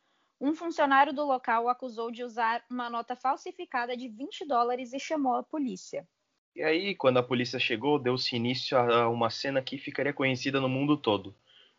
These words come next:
Speaker 2: George Floyd foi morto por asfixia após um policial o imobilizar e pressionar seu pescoço com o joelho por quase nove minutos,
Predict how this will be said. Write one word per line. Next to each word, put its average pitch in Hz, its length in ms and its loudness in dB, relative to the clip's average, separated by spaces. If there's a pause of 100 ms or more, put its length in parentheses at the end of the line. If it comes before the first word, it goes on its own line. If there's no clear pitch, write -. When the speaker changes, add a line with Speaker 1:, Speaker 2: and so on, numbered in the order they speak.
(140)
Speaker 2:
George 107 280 4
Floyd 123 400 2
foi 113 160 -8
morto 110 280 -6
por 104 220 -6
asfixia 117 600 -4
após - 300 -2
um 113 80 -4
policial 113 640 0
o 135 140 0
imobilizar 113 800 2
e - 60 -12
pressionar 110 440 -2
seu 127 140 -6
pescoço - 480 -10
com 139 160 -2
o 139 60 -2
joelho 113 280 2
por 113 220 -6
quase 113 420 0 (300)
nove 127 420 4
minutos, 107 600 -8